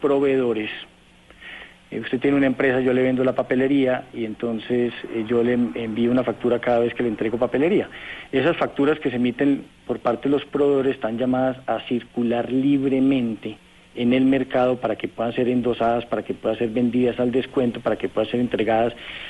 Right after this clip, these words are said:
a entidades financieras si el proveedor, el acreedor de esa factura necesita liquidez en el negocio del factoring, etcétera.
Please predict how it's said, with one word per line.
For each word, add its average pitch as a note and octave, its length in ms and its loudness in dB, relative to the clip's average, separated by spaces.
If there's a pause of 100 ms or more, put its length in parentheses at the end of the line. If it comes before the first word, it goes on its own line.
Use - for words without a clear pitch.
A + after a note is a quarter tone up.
(120)
a B2 80 0
entidades A#2+ 420 2
financieras A#2+ 640 0
si A2+ 300 0
el A2 160 -2
proveedor, A2 760 2
el A2+ 140 0
acreedor G#2+ 440 0
de A#2+ 80 0
esa A2+ 120 -2
factura A#2 340 0
necesita A2+ 480 -2
liquidez A#2+ 560 2
en A#2 120 -2
el A2 120 -2
negocio G#2+ 360 0
del A2+ 100 2
factoring, B2 560 0
etcétera. - 460 -4